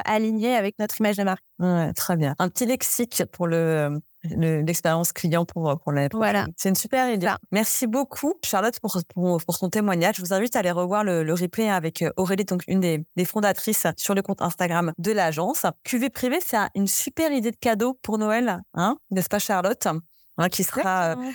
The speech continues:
Speaker 2: tout à fait à même d'expliquer à, aux personnes à qui vous avez offert une Q V privée comment ça se passe. Donc, n'hésitez pas, hein,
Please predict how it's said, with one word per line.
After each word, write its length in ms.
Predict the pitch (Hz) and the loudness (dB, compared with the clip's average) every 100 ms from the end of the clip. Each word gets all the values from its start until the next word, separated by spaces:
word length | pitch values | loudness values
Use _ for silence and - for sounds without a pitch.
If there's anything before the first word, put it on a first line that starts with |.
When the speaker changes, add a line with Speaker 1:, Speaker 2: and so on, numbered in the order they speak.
| - | -12
Speaker 2:
tout 140 | - 247 | -6 -2
à 120 | 262 | -2
fait 200 | 254 247 | -2 0
à 100 | 220 | 0
même 260 | 220 240 240 | 2 2 2
d'expliquer 800 | 214 226 - - 247 - 247 262 - | 0 0 -2 -4 -4 0 0 0 0
à, 260 | 180 180 | 0 0
aux 60 | 190 | 0
personnes 320 | 208 196 214 | -2 0 0
à 60 | 196 | 2
qui 120 | 220 | 0
vous 120 | 190 | 0
avez 200 | 185 180 | 2 0
offert 640 | - 214 - 226 220 202 165 | 0 -2 0 0 2 0 0
une 140 | 180 | -2
Q 160 | 175 185 | -2 0
V 80 | 190 | -2
privée 340 | - 196 190 | -2 -2 0
comment 260 | 202 220 220 | 0 0 0
ça 180 | - 202 | 0 -2
se 120 | - | 0
passe. 360 | 185 185 - 185 165 | 0 0 0 -4 -4
Donc, 140 | - 170 | -6 0
n'hésitez 360 | 190 196 190 208 | 0 0 -2 -2
pas, 260 | 190 | 0
hein, 60 | 185 | 0